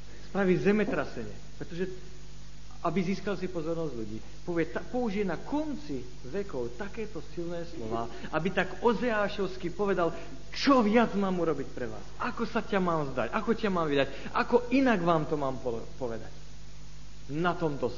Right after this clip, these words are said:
strašne záleží. A zmysel toho všetkého je priviesť nás k tomu, k rozhodnutiu.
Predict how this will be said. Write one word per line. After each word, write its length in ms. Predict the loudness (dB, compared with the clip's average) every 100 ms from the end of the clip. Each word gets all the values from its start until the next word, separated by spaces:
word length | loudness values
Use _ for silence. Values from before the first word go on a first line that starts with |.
| -2
strašne 560 | 0 0 -2 -2 -4
záleží. 540 | -4 -4 -6 -6 -6 -6 -6 -6 -6 -6 -6 -6 -6 -6 -6 -6 -6 -6 -6 -6 -6 -6 -6 -6
A 80 | -4
zmysel 240 | -2 -2 -4
toho 160 | -2 -4
všetkého 560 | -4 -6 -4 -4 -4 -2
je 240 | -2 -2 -4 -6 -4
priviesť 400 | -2 2 2 0
nás 240 | -2 -4 -4
k 120 | -4
tomu, 320 | -2 -2 -2
k 240 | -4 -6 -4
rozhodnutiu. 640 | -2 -2 -4 -4 -4 -6